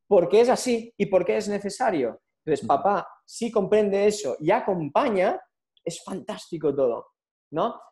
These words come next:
Speaker 1: Y, y si no, pues, ah, pues, pues lo que veo en clínica. ¿Qué, qué te voy a contar? Pues lo que veo en clínica es estrés en el posparto, ¿no?
Speaker 2: Claro, claro.
Speaker 1: Entonces, yo creo que papá es muy, muy importante en, en todo el proceso, ya solo,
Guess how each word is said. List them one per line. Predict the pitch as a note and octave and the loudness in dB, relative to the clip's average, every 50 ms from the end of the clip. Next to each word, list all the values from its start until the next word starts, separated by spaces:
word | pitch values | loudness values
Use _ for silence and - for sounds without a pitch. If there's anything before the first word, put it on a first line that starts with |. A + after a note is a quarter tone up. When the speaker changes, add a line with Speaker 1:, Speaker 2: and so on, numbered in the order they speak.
| _ _ _ | _ _ _
Speaker 1:
Y, | - D3 D3 E3 D#3+ | -14 -8 -4 -2 -2
y | |
si | D#3 - E3+ E3 E3 | -2 -2 -2 0 2
no, | G#3+ B3+ B3 C4+ - - - - - - | 4 4 4 2 0 -4 -8 -12 -6 -2
pues, | D#3+ C#3 C#3 C3 C3 - - B2+ | 0 2 2 0 -2 -4 -4 -4
ah, | B2+ B2 B2 A#2+ A#2+ A#2+ A#2 A#2 A#2 A2+ - - | -4 -4 -4 -4 -6 -6 -6 -6 -6 -8 -10 -14
pues, | B2 - - _ _ | -20 -20 -20 _ _
pues | - B2+ - | -18 -14 -10
lo | A2+ G#2+ | -10 -8
que | B2 A#2+ | -6 -4
veo | D3 C3 A2+ | -4 -4 -4
en | A2+ | -6
clínica. | - A#2 A#2+ A2+ G2+ - - - _ _ | -8 -10 -10 -10 -10 -14 -16 -20 _ _
¿Qué, | - A#2+ A#2+ _ _ | -20 -20 -20 _ _
qué | - B2+ B2 | -10 -10 -8
te | B2 A#2+ | -6 -6
voy | A2+ A2 | -6 -6
a | G#2+ G2 | -6 -6
contar? | G2 G2+ F#2+ - A2 - - | -8 -8 -8 -8 -10 -10 -12
Pues | - G2+ G2 | -16 -14 -12
lo | G2+ F#2+ | -10 -10
que | G#2 | -8
veo | G#2+ A2 A2+ | -8 -8 -8
en | A2 | -10
clínica | A#2 B2 B2 B2 B2 B2 B2 | -10 -10 -8 -6 -4 -2 -2
es | B2+ B2+ - - _ _ _ - | -4 -4 -8 -14 _ _ _ -12
estrés | A#2 A2+ - - D3 C#3 C#3 - - C3 | -12 -8 -4 -4 -2 -2 -4 -6 -10 -10
en | B2+ | -8
el | B2 - | -8 -8
posparto, | A2 A2 - - D#2 - - _ _ _ _ _ _ _ - | -10 -10 -10 -10 -10 -12 -14 _ _ _ _ _ _ _ -8
¿no? | A#2+ G#2 | -6 -6
Speaker 2:
Claro, | F#2+ F2 E2+ - _ _ _ _ _ _ | -6 -6 -8 -14 _ _ _ _ _ _
claro. | - G2+ F#2+ F2 | -10 -10 -10 -8
Speaker 1:
Entonces, | - - D3+ C#3 | -6 -4 -4 -2
yo | C#3+ E3+ D#3 | -2 0 2
creo | F3 F3+ F3 | 4 4 4
que | F3 F3 E3 D#3+ E3 - | 6 4 4 4 2 0
papá | D3 C#3+ C#3 D3+ D#3 E3 F3 F#3 F#3 | 0 2 2 2 2 2 2 2 4
es | F3 E3+ D#3 - - - - - - | 4 2 2 -2 -6 -12 -16 -16 -14
muy, | C3 C3+ D3 D#3 E3+ F#3+ G3+ A3+ A3+ G#3 | -12 -10 -6 -4 -2 2 2 2 2 2
muy | G3 F#3+ F#3 E3+ | 2 0 -2 -2
importante | D#3+ D3+ C#3 C3+ C3 - B2 A2+ G#2 F#2+ F2+ F#2+ F#2 - _ _ _ | -2 -4 -4 -6 -6 -6 -6 -8 -8 -8 -10 -12 -14 -14 _ _ _
en, | - A2 A2+ A2 A2 A2 G#2 G#2 G#2 G#2 G#2 - - | -16 -14 -12 -10 -10 -10 -10 -12 -12 -14 -16 -16 -16
en | A#2+ A#2 A2+ | -16 -8 -2
todo | - C#3 C3 | 0 2 2
el | B2+ A#2+ - | 2 0 -2
proceso, | A#2+ A#2+ - C3+ C#3 C#3 - G3 A3+ C4+ - - - _ _ _ _ _ _ _ _ _ _ _ _ _ | -6 -6 -4 -6 -6 -4 -2 -4 -4 -4 -6 -12 -20 _ _ _ _ _ _ _ _ _ _ _ _ _
ya | - C#3 D3 D3 | -2 0 0 2
solo, | D3 D#3 D#3 D3 C3+ B2 - - | 2 2 2 2 0 0 -2 -8